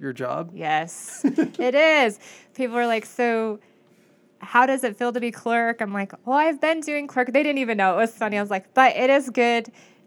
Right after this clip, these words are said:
Speaker 2: It's a little scary too, but you can be recalled at any time, uh,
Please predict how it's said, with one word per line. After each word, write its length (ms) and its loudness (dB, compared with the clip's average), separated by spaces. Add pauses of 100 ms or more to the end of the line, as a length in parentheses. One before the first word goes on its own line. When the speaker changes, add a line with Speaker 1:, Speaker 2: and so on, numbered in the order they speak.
(420)
Speaker 2:
It's 120 -6
a 60 4
little 240 -2
scary 400 -2
too, 300 -2
but 220 -4 (180)
you 120 -4
can 140 -10
be 100 -4
recalled 540 -4
at 100 -4
any 240 -8
time, 600 -10 (160)
uh, 100 -8